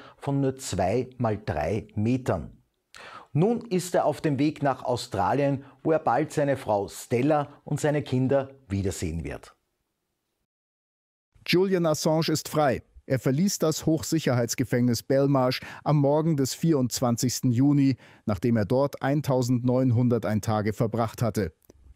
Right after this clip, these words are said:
Speaker 2: Das oberste Gericht in London gewährte ihm eine Kaution und wurde am Nachmittag am Flughafen Stansted freigelassen, wo er ein Flugzeug bestieg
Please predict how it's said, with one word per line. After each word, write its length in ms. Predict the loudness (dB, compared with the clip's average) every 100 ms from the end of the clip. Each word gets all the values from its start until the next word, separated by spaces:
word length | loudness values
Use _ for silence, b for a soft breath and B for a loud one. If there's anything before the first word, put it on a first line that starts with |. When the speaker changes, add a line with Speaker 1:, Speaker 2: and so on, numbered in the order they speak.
| _
Speaker 2:
Das 260 | -2 -2 -2
oberste 380 | 0 0 -2
Gericht 360 | -2 0 0 0
in 120 | 2
London 480 | 2 2 2 2 0 B B
gewährte 380 | -2 2 2 0
ihm 200 | 0 0
eine 220 | 2 0
Kaution 720 | 0 -2 0 0 2 2 0 -4 _ _
und 160 | -2 2
wurde 240 | 2 2
am 80 | 2
Nachmittag 600 | 2 0 -2 0 0 0
am 120 | -2
Flughafen 560 | 0 -2 0 -2 0 -2
Stansted 560 | 0 0 0 0 -2
freigelassen, 760 | 0 0 2 2 0 0 -2 -2 B B B
wo 120 | 0
er 100 | 0
ein 120 | -2
Flugzeug 560 | -2 -2 -2 0 0 0
bestieg 520 | -4 0 0 0 -2